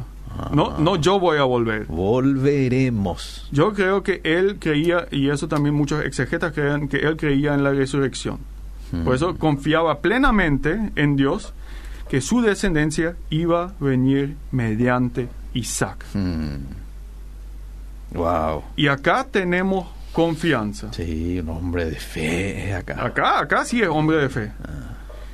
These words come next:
Speaker 2: Y el capítulo veinticuatro, veinticinco termina la historia. Eso en resumen, ahí tenemos otro ejemplo, y esto lo digo en resumen.
Speaker 1: Sí.
Speaker 2: Ahí el siervo, eh, Sara fallece, después
Speaker 1: Mm.
Speaker 2: el siervo de Abraham se va en busca de una esposa para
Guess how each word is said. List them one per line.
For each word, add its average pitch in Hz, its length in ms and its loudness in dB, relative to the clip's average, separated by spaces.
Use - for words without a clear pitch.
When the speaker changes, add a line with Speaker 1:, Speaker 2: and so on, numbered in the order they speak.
Speaker 2:
Y 139 60 -2
el 135 100 4
capítulo 180 480 2
veinticuatro, 175 600 2
veinticinco 156 460 0
termina 170 400 2
la 170 120 4
historia. 160 320 0
Eso 147 140 0
en 151 80 2
resumen, 170 500 2
ahí 170 260 2
tenemos 175 560 0
otro 180 320 0
ejemplo, 170 420 0
y 147 80 0
esto 147 220 0
lo 151 140 4
digo 147 240 2
en 143 100 2
resumen. 180 560 2
Speaker 1:
Sí. 82 280 -8
Speaker 2:
Ahí 156 220 2
el 185 180 4
siervo, 220 580 2
eh, 143 340 2
Sara 175 380 2
fallece, 180 500 0
después 160 340 0
Speaker 1:
Mm. 156 40 -2
Speaker 2:
el 135 120 0
siervo 180 340 2
de 180 120 4
Abraham 160 480 2
se - 160 2
va 160 160 4
en 180 80 0
busca 202 400 2
de 170 80 4
una 160 200 2
esposa 190 440 0
para 135 400 2